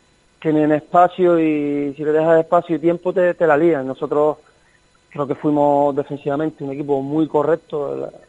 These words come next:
el pasado sábado, contrarrestamos sus virtudes, fuimos capaces de, de perforar su portería una vez.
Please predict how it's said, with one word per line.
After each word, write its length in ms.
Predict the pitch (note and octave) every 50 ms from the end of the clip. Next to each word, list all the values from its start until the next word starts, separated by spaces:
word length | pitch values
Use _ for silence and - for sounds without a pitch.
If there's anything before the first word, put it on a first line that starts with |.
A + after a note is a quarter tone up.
| _ _ _ _ - - _ _ _ - -
el 60 | F3 - -
pasado 340 | - - - D3+ D3 C#3+
sábado, 440 | - - E3 E3+ F#3 F3+ F#3 F#3+ - - - - _ _ _ _ _ _ _ _ _ _ _ _ _ _ _ _ _ -
contrarrestamos 760 | - E3+ D#3 - E3 D#3 D3+ D3+ C#3+ - F#3+ G#3 G#3 G3+ G3
sus 140 | - G3 E3+
virtudes, 560 | F3+ F3 - - A3 A3+ A3+ A3 G#3+ G#3 - _ _ - _ _ _ _ _ _ _ _ _
fuimos 200 | - F3+ F#3 F3+
capaces 440 | - G3 F3 E3 F#3+ F#3+ - F#3+ E3+
de, 1000 | E3 E3+ E3 E3 D#3 D#3+ D#3 D3+ D3+ D3+ D3+ D3 D#3 D3 D3 D3 D3 D3 C#3+ C#3+ - - - - D#3 _ _ _ _ _ _ _
de 220 | - E3 D3+ D#3 D3
perforar 420 | C3 D#3 C3+ - D#3+ E3 E3 E3+
su 100 | - F#3+
portería 520 | E3 F3 E3 - F3 E3 F3 F3 F3 D#3+ D#3+
una 200 | E3 E3 D#3+ D#3+
vez. 380 | F3 F#3+ G3 G3 F#3+ F#3 -